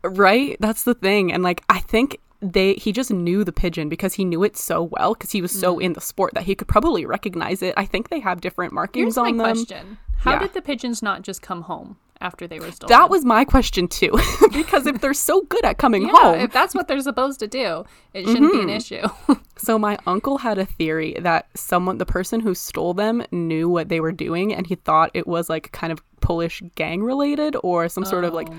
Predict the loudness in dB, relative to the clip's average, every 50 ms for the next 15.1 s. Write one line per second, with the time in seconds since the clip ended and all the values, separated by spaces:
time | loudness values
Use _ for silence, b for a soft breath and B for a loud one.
0 | -16 -18 -14 -6 -4 -2 0 0 0 -2 -4 -4 -4 -4 -2 -2 -2 -4 -6 -8
1 | -8 -6 -6 -4 -4 -6 -4 0 0 0 0 0 -2 0 0 0 -2 B B B
2 | B B B -4 -2 0 0 -2 -2 -6 -6 -6 -6 -2 0 0 0 0 -2 -2
3 | -4 -6 -4 -4 -4 -4 -2 -2 -4 -4 -4 -4 -2 -2 -2 -2 -4 -6 -8 -8
4 | -10 -8 -6 -4 -6 -4 -4 -6 -6 -4 -6 -6 -6 -6 -6 -6 -4 -4 -4 -4
5 | -6 -6 -6 -6 -4 -2 0 0 0 -2 B B B B -6 -4 -2 -2 -2 -2
6 | -2 -4 -4 -2 -2 0 2 2 0 0 -2 -6 -2 -2 0 0 0 -2 -4 -6
7 | -6 -6 -8 -6 -6 -8 -8 -8 -6 -4 -2 0 0 0 -2 -4 -6 -4 -6 -6
8 | -4 -4 -6 -6 -6 -6 -6 -6 -4 -4 -2 -2 -2 -4 -6 -4 -2 -2 -2 -2
9 | -4 -6 -8 -8 -2 0 0 0 0 -2 -6 -8 B B B B B B -4 -2
10 | 0 0 0 0 0 0 2 2 2 2 2 2 2 2 0 0 -2 -4 -4 -4
11 | -4 -4 -4 -6 -6 -8 -6 _ -2 -2 -2 -2 -6 -12 -10 -4 -2 -2 -2 -2
12 | -6 -12 -12 -10 -4 -2 0 0 0 0 -2 -2 -4 -8 -6 -2 -2 -2 -2 -2
13 | -4 -4 -4 -2 -2 -4 -4 -6 -8 -8 -8 -8 -8 -8 -6 -4 -4 -2 -2 -4
14 | -4 -6 -6 -6 -6 -8 -8 -8 -6 -6 -6 -6 -6 -8 -8 -8 -10 -12 -14 -14
15 | -16